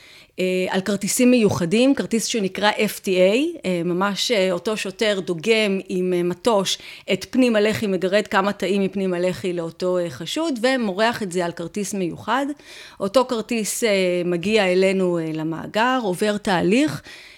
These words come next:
אה, מסוים של כמה שעות, שבסופו בעצם מתקבל,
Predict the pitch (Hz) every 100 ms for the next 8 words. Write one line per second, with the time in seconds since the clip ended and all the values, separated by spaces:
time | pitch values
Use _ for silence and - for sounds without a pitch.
0 | - 202 214 214 214 233 - 269 269 285
1 | 269 190 214 190 202 - - 294 311 220
2 | 185 - 202 277 294 240 262 311 277 -
3 | 208 190 254 262 269